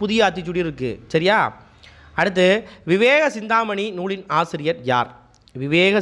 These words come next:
சிந்தாமணி. இந்த சிந்தாமணிக்கு என்ன அப்படின்னு கேட்டா ஆசிரியர்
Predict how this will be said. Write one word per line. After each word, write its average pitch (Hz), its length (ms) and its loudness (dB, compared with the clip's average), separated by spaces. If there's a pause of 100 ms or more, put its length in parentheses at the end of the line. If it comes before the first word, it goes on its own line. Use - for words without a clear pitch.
சிந்தாமணி. 123 460 -2 (1120)
இந்த 139 180 0
சிந்தாமணிக்கு 160 640 0 (180)
என்ன 151 140 -2
அப்படின்னு 139 200 -2
கேட்டா 170 160 0 (500)
ஆசிரியர் 160 380 -4